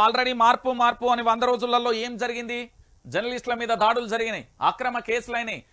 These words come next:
రైతాంగం చనిపోయింది, ఆటో డ్రైవర్లు ఆత్మహత్యలు చేసుకున్నారు,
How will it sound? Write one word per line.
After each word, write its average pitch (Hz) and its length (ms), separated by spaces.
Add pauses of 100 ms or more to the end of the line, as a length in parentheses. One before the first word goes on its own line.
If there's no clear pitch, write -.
(180)
రైతాంగం 240 520
చనిపోయింది, 220 600 (200)
ఆటో 240 320
డ్రైవర్లు 247 340
ఆత్మహత్యలు 240 560
చేసుకున్నారు, 220 520